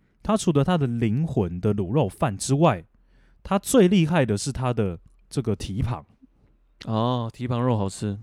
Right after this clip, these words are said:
Speaker 1: 真的厉害，各位。
Speaker 2: 嗯。
Speaker 1: 它的蹄膀肉加上它的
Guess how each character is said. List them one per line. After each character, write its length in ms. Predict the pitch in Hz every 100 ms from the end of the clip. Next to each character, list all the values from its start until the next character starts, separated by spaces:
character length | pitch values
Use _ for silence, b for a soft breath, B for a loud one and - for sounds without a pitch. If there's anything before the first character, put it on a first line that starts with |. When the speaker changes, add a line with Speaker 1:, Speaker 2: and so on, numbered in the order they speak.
| -
Speaker 1:
真 360 | - 143 160
的 140 | 170 131
厉 220 | 123 107
害， 200 | 98 92
各 120 | - -
位。 260 | 113 85
Speaker 2:
嗯。 60 | 80 -
Speaker 1:
它 160 | -
的 80 | 156
蹄 300 | - - 113
膀 220 | 127 110
肉 180 | 139 123
加 220 | - 131
上 180 | 139 127
它 160 | 123
的 80 | 123